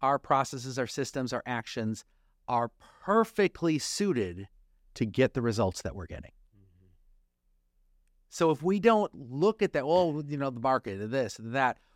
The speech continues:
Speaker 1: if we don't look at our system and say, "How do we innovate? How do we change?"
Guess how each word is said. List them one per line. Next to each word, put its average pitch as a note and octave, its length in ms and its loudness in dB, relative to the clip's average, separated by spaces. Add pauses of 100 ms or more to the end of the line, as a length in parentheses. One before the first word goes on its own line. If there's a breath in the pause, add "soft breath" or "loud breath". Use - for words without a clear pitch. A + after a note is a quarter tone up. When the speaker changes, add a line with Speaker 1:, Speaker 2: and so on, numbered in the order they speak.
(160)
Speaker 1:
if C#3+ 140 -8
we F3 160 0
don't G3 180 2
look D#3 280 0
at E3 100 0
our D3+ 120 2
system E3 540 -4
and C3+ 160 -4
say, C#3 160 -4
"How C#3 220 -2
do D#3+ 80 -2
we D3 160 -4
innovate? C#3 580 -4
How - 160 -8
do C#3+ 80 -8
we C3+ 160 -4
change?" C#3 460 -4